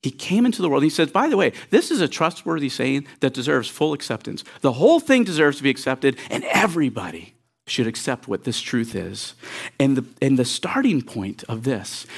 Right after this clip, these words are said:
is that Jesus Christ came into the world to save who?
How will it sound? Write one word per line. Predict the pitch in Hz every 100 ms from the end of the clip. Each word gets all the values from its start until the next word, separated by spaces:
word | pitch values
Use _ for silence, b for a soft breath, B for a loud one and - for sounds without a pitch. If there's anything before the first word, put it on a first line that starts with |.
| -
is | 127
that | 135
Jesus | - 139 160 190 196
Christ | - 127 120 -
came | 120 107
into | 120 135 147
the | 123
world | 107 107
to | -
save | - 131 123 135 127
who? | 139 160 220